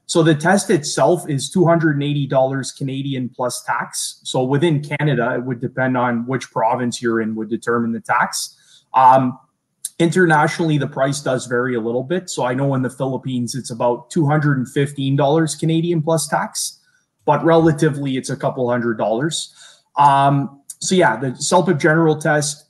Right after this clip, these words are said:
to reiterate, is for immigration purposes. Um, and then the celpip general L S test at the bottom, it's called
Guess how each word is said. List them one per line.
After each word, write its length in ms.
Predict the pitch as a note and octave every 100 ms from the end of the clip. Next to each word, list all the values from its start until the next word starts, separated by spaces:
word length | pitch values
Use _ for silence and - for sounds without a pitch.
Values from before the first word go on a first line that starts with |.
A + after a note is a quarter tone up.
| -
to 140 | D#3 C3+
reiterate, 640 | C#3 C#3 C#3+ C3+ C#3 C#3
is 160 | B2+ -
for 280 | C#3+ C#3
immigration 520 | C#3 A#2+ E3+ D3+ D3+ D#3+
purposes. 800 | F3 F3 F3 A3 A3 - - _ _ _ _ _ -
Um, 280 | C3+ C3+ -
and 160 | C#3+ D3
then 480 | C#3+ C#3+ C3+ - -
the 200 | D3 C3+
celpip 540 | - E3+ E3+ F3 D#3
general 480 | - D3 D3+ D3 D3
L 220 | C3+ C3
S 260 | C3+ D3 -
test 340 | C#3+ C3 -
at 140 | C3+ B2+
the 80 | A#2
bottom, 500 | B2+ A#2 A#2 A#2 B2
it's 140 | -
called 320 | - D3 C#3+